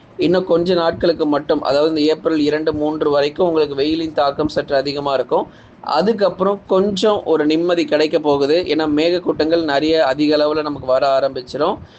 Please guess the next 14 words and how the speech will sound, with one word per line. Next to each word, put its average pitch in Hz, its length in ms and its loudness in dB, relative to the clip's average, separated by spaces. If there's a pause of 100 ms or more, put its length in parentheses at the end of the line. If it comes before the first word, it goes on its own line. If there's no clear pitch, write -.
(140)
ஓரளவுக்கு 190 600 2
மழையும் 175 520 2
கொஞ்சம் 175 240 2
வருகிறதுனால 151 640 0 (360)
அந்த 139 160 -2
வெயிலுடைய 160 500 2
தாக்கம் 135 460 -2
அதிகமா 151 340 -2
நமக்கு 139 340 -6
தெரிஞ்சுக்காது. 139 640 -2 (200)
ஏப்ரல் 147 360 -2
முதல் 160 220 2
இரண்டு 139 340 0
வாரங்கள்ல 127 540 0